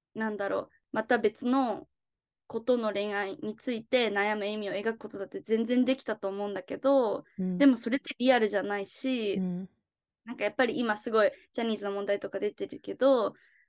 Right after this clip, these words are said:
Speaker 1: なんか、エイミーはすぐに助けを求められる、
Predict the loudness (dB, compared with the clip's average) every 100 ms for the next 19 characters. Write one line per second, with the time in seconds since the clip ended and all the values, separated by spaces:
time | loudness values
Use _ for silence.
0 | _ _ -8 -6 -4 -2 -2 -2 _ _
1 | _ _ _ _ 4 6 6 4 2 4
2 | 4 2 -2 -2 0 -2 -6 -10 -12 _
3 | _ -10 -10 -2 2 2 0 -4 -4 -2
4 | 0 2 2 0 -2 -4 -8